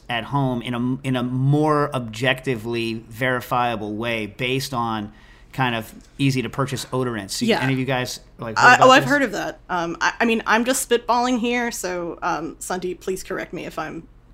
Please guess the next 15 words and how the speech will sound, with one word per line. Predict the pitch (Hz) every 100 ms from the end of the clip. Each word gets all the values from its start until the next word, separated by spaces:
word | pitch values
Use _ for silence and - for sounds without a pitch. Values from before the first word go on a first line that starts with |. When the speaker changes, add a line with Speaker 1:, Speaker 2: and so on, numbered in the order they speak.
| -
Speaker 2:
like, | 120 - - -
talking | - 175 170 175
outside | 160 - 165
my | 156
discipline | - 156 156 156
too | 143 151
much. | 160 160 - - - - - -
It | 208
sounds | 247 269
like | 285 294
it | - - - - - -
could | - 302 254
be | 262 247 226 - -
kind | - 233 220
of | 208 196